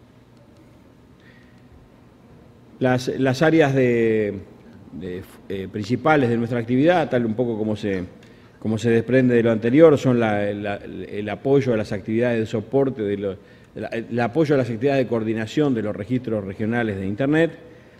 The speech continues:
la colaboración global en temas de, de gobernanza de Internet y el posicionamiento del N R O, este, se, como, como un, como una organización, este, y de,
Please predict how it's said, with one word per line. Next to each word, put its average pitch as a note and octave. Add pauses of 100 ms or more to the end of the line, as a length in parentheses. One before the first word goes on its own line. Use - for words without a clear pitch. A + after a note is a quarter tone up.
(220)
la A#2+
colaboración A#2+
global B2
en G#2+
temas A#2+
de, G2
de G2+
gobernanza A#2
de G2+
Internet C#3 (580)
y C3
el C3
posicionamiento C3
del A#2+
N B2+
R B2+
O, D3+ (560)
este, G2
se, G#2
como, G#2+
como A2
un, B2+ (160)
como A2+
una B2+
organización, A#2
este, G#2+
y F#2+
de, F#2